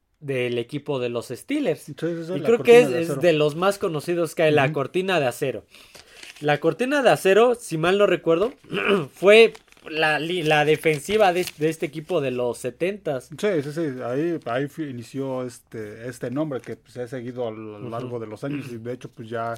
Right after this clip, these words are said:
Speaker 2: es un nombre que ya se le generaliza a todo el equipo, pero en
Speaker 1: Sobre
Speaker 2: realidad,
Speaker 1: todo a la defensiva.
Speaker 2: sobre todo a la defensiva.
Speaker 1: Ujú.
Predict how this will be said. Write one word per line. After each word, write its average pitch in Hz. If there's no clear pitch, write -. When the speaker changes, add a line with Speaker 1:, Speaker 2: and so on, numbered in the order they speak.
Speaker 2:
es 127
un 131
nombre 127
que 117
ya 120
se 131
le 117
generaliza 113
a 107
todo 123
el 110
equipo, 131
pero 107
en 110
Speaker 1:
Sobre 170
Speaker 2:
realidad, -
Speaker 1:
todo 226
a -
la 165
defensiva. 131
Speaker 2:
sobre 110
todo 151
a -
la 135
defensiva. 143
Speaker 1:
Ujú. 120